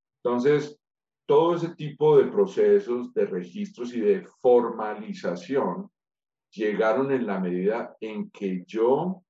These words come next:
quise pasar a tener relación formal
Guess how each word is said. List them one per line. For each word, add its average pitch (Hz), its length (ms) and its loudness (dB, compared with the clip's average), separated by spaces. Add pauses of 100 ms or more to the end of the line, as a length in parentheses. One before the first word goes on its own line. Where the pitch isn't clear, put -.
(340)
quise 120 380 0
pasar 101 680 -4 (420)
a 107 220 -2
tener 98 460 -2 (160)
relación 101 1040 -2 (180)
formal 107 640 0